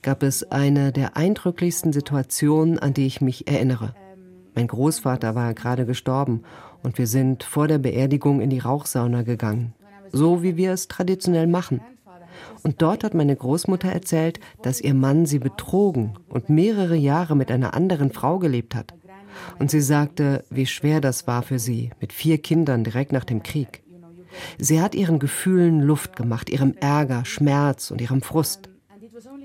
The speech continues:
Wir haben sie unterstützt und zugehört. Und als wir vier Stunden später rauskamen,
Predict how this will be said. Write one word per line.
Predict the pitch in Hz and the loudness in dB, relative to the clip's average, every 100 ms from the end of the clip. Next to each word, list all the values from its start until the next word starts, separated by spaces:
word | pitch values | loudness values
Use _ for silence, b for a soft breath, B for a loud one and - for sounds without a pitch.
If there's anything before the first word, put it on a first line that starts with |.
| - | 0
Wir | 170 | 2
haben | 190 190 | 4 4
sie | 165 | 4
unterstützt | 147 143 143 220 220 - 139 | 2 0 -2 0 0 0 -2
und | - | -2
zugehört. | 185 143 123 120 - - 214 - - _ _ B B B | 0 2 0 -2 -6 -14 -20 -20 -20 _ _ B B B
Und | 151 | 0
als | - 160 - | 2 0 0
wir | 165 151 147 | 2 2 0
vier | - 202 233 | -2 0 0
Stunden | - 190 - | 0 -2 0
später | 170 - 175 180 139 | -2 -2 0 0 0
rauskamen, | 147 180 - 151 143 | 0 0 0 2 2